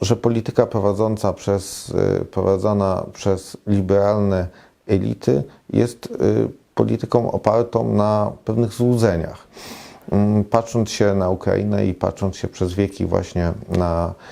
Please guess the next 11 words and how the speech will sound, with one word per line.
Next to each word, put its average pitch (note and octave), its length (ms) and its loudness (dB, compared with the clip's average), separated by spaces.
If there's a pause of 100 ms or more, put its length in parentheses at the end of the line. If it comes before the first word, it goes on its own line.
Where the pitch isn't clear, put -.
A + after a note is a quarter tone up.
(380)
y, - 240 2
relacje G2 500 2
ukraińsko-rosyjskie, F2+ 1900 -2
może F#2 220 0
nie G#2+ 120 2
tyle A#2+ 220 2
ukraińsko-rosyjskie, G2 920 -2
bo F2+ 100 -2
Ukraina F2+ 400 -4
jest F2+ 180 -4
pewnym F#2+ 480 2